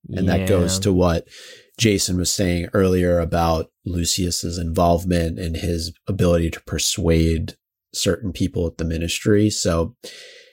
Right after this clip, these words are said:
Speaker 1: again, like, we all, we often talk about Hermione being the book smart of the three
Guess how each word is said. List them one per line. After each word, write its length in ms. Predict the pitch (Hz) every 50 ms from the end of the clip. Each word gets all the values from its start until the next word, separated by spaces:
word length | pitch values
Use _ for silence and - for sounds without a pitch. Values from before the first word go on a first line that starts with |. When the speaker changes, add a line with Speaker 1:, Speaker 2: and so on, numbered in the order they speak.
| _ _ _ _ _ _ _ _ _ _ _ _ _ -
Speaker 1:
again, 500 | 107 117 110 107 113 127 120 107 87 90
like, 260 | 95 98 95 85 - _ _ _ _ -
we 160 | 123 117 123
all, 200 | 120 120 - -
we 120 | 127 123
often 300 | 123 117 110 - 123 107
talk 260 | - - 104 98 -
about 400 | - 92 95 90 87 87 87 - - -
Hermione 680 | - 98 92 90 90 92 92 92 92 90 90 85 85 82
being 380 | 82 92 90 85 85 85 82
the 100 | 78 82
book 280 | 78 - - 87 - -
smart 520 | - - - 90 80 80 78 78 78 - _ _ _ _ _ _ _ _ _ _ _ _ _ _ _ -
of 260 | 92 87 82 82 87
the 100 | 92 82
three 640 | - - - 90 85 85 82 87 90 98 110 107